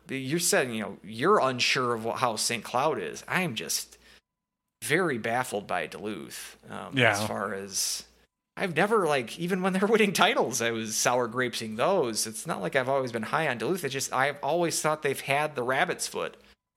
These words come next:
Speaker 1: And maybe it's just not activated this year. I, I don't know. Something's up there. I'm not, I'm never gonna count 'em out, though, because they're Duluth.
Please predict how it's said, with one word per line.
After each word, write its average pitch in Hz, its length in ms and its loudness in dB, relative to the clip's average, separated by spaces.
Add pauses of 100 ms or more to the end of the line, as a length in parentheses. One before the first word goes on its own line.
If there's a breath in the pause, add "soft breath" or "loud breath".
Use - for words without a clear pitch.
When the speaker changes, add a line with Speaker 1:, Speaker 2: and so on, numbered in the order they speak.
(420)
Speaker 1:
And 113 220 -2
maybe 147 400 0
it's 160 180 -2
just - 580 -4 (100)
not 135 580 2 (180)
activated 127 800 0 (120)
this 113 260 -6
year. 76 300 -8
I, 143 320 -4
I - 20 0
don't 156 140 4
know. 135 200 0
Something's 185 420 -2
up 170 200 4
there. 117 300 0 (400 loud breath)
I'm 135 180 2
not, 156 240 2
I'm 147 260 0
never 160 240 2
gonna 135 200 -2
count 113 300 -2
'em 92 100 -4
out, 92 220 -2
though, 65 340 -2
because - 680 -8
they're 110 180 -4
Duluth. 67 580 -12